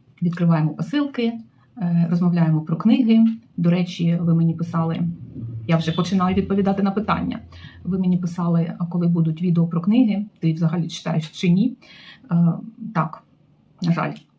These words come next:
На жаль, я не знімала останні, мені здається, чотири місяці, так, е, відео про книги, тому що, ой, не знаю.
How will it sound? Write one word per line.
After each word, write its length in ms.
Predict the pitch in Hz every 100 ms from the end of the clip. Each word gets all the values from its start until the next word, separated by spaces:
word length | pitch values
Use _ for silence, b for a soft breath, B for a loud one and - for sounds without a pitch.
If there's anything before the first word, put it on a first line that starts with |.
| _ - B B B -
На 240 | 170 170
жаль, 240 | 170 170 165
я 300 | 165 156 156
не 200 | 160 170
знімала 520 | 175 180 170 156 -
останні, 440 | - - 151 151
мені 200 | 160 156
здається, 400 | 156 151 151 -
чотири 380 | - 165 165 147
місяці, 540 | 160 156 - - - -
так, 280 | 185 - _ _ 160
е, 180 | 156 160
відео 240 | 180 156 156
про 120 | 170
книги, 260 | 262 262
тому 220 | 160 175 208
що, 240 | - 175 - B B B B B B B B B - -
ой, 160 | 196 - B B B B B B B
не 120 | 160
знаю. 420 | 175 - - 160